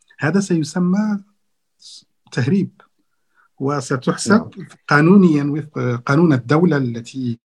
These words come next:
Speaker 1: آه، أنك كأنك تقوم بتجارة البشر أو تهريب. فهناك هذا ال-، آه، آه، الحدود ما بين ما ي-، ما يمكن القيام به وما لا يمكن أن، أن، أن تقوم به. المسألة الثانية هو كيف، آه، توازن ما بين ما هو، ما بينه هو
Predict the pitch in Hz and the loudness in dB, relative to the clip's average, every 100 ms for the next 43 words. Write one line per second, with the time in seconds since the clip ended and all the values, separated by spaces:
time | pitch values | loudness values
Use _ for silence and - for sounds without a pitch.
0 | _ _ _ 131 120 117 123 127 185 180 | _ _ _ -2 0 4 4 4 2 0
1 | - 143 143 175 - 135 175 147 127 131 | 0 -2 -2 -4 -6 -4 -4 -4 -4 0
2 | 147 151 147 123 165 170 175 156 135 135 | 0 -2 -4 -4 -2 -2 0 2 2 2
3 | 135 - - _ 151 160 220 226 190 - | 0 -4 -20 _ 2 4 4 4 0 2
4 | 196 190 190 156 165 - - 160 156 165 | 0 2 0 -6 -8 -12 -16 -8 -6 -6
5 | 160 151 175 143 123 180 220 185 180 180 | 0 0 2 2 4 6 6 8 6 8
6 | 180 175 165 175 180 180 151 165 185 190 | 6 6 6 4 4 2 0 2 0 0
7 | 175 147 156 180 196 185 185 180 175 165 | -4 0 4 6 6 8 8 8 4 0
8 | 160 156 139 139 139 135 135 123 113 123 | -4 -2 -4 -2 0 0 0 -2 2 6
9 | 113 113 _ - 165 269 277 254 240 226 | 6 4 _ 4 8 8 8 8 8 6
10 | 185 185 240 214 202 190 180 180 - 214 | 2 6 8 8 8 6 4 2 4 2
11 | 202 196 190 190 _ 165 156 143 135 - | 4 2 0 -2 _ -4 -2 -2 -4 -2
12 | 156 185 226 190 165 165 147 143 165 160 | 2 4 6 4 2 0 0 -2 -2 -2
13 | 151 143 190 180 143 139 - 139 135 165 | -2 -4 -4 -4 -6 -10 -10 -8 -4 0
14 | 151 131 143 143 135 | 0 0 0 -2 -2